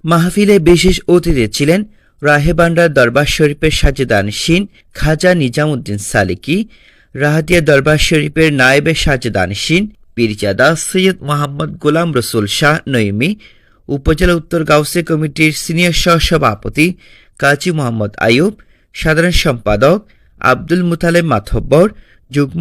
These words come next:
সাধারণ সম্পাদক সালে আহমদ সদাগর, কাজী মোহাম্মদ আব্দুল কুদ্দুস, কাজী মোহাম্মদ আলমগীর, মোহাম্মদ ইদ্রিস, সৈয়দ মোহাম্মদ আব্দুল কাইম সহ অনেকেই উপস্থিত ছিলেন।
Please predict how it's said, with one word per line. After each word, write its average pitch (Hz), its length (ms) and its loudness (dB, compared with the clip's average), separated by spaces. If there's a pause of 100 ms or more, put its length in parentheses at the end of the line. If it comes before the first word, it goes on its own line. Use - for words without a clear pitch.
সাধারণ 180 400 0
সম্পাদক 117 460 2 (380)
সালে 170 380 0
আহমদ 120 280 -2
সদাগর, 95 600 0 (500)
কাজী 143 320 0
মোহাম্মদ 110 520 -2 (140)
আব্দুল 143 420 -2
কুদ্দুস, 139 420 2 (340)
কাজী 147 340 -2
মোহাম্মদ 156 520 0 (120)
আলমগীর, 117 600 0 (500)
মোহাম্মদ 175 520 0
ইদ্রিস, 131 440 0 (380)
সৈয়দ 185 440 2
মোহাম্মদ 160 520 0 (160)
আব্দুল 147 420 0
কাইম 107 300 2 (180)
সহ 151 180 0 (520)
অনেকেই 131 540 0 (140)
উপস্থিত 107 560 -4
ছিলেন। 104 380 -2